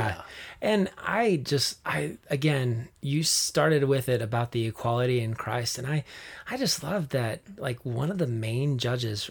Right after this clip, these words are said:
Speaker 2: right off the, the bat from the book of Judges is a woman.
Speaker 1: Yeah.
Speaker 2: And, and she's not painted in, like, a negative picture or anything. She's,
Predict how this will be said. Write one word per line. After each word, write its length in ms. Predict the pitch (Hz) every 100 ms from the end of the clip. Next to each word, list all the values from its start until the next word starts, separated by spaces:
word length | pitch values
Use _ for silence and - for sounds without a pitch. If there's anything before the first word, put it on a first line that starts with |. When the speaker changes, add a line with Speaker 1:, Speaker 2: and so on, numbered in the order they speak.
| -
Speaker 2:
right 320 | 110 113 147
off 200 | 151 -
the, 400 | 127 113 117 175
the 280 | 165 120 110
bat 440 | - 104 143 - -
from 280 | - 117
the 100 | 104
book 300 | 92 120 123 156
of 80 |
Judges 400 | 151 175 180 180
is 200 | - 139 151
a 60 |
woman. 460 | 147 202 165 95 95 - -
Speaker 1:
Yeah. 260 | 113 85 104
Speaker 2:
And, 380 | - 170 170 180 - -
and 220 | 156 151
she's 260 | - 160 147
not 260 | 165 - -
painted 380 | 139 165 165
in, 120 | 127 117
like, 240 | 113 113
a 60 | 110
negative 440 | 107 117 123 120
picture 440 | - 123 - 135 127
or 20 |
anything. 420 | 127 123 139 139
She's, 360 | - 123 113